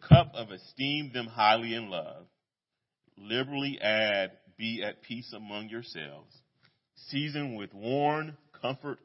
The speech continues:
and uphold. Add a lot of be patient with all. Incorporate always, pursue good for yourself and others. Add immeasurable amounts of rejoice always.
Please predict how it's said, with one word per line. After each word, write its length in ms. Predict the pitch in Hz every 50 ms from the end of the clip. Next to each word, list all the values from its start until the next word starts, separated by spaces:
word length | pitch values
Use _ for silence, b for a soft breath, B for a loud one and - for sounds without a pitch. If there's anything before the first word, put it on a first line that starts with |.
| _ _ _ -
and 120 | 110 120
uphold. 520 | 120 - 131 120 98 92 82 80 85 85 - _ _ _ _ _ _ _ _ _ _ _ _ _ _
Add 300 | 107 113 123 135 139 135
a 100 | 117 101
lot 380 | 98 101 104 107 117 127 - - - - - -
of 300 | 98 101 98 92 92 -
be 140 | 120 117 117 - -
patient 380 | 123 127 139 - - 135 -
with 180 | - 120 - -
all. 480 | - 85 85 78 78 82 78 85 113 _ _ _ _ _ _ _ _ _ _ _ _
Incorporate 680 | 110 107 - - - 147 147 151 - 151 135 139 135 -
always, 800 | - - 110 117 123 127 123 110 101 95 92 92 90 90 92 92 - - - - _ _
pursue 520 | 110 95 - - - 117 110 107 104 107 117 _ _ _ _ _ _ _
good 400 | 107 117 117 117 113 110 110 110 - _ _
for 100 | 98 90
yourself 460 | 82 80 85 - - 107 98 101 110 - -
and 100 | - -
others. 380 | 80 85 87 85 85 82 - - _ _ _ _ _ _ _ _ _ _ _ _ _ _ _ -
Add 320 | 101 104 104 101 101 101 - -
immeasurable 840 | 101 98 101 101 104 113 123 135 147 156 151 156 147 147 156 143
amounts 460 | 143 147 127 120 120 120 107 95 - -
of 120 | 98 95
rejoice 440 | 104 95 95 95 110 113 117 113 - 78
always. 600 | 101 104 107 101 92 87 82 80 78 82 95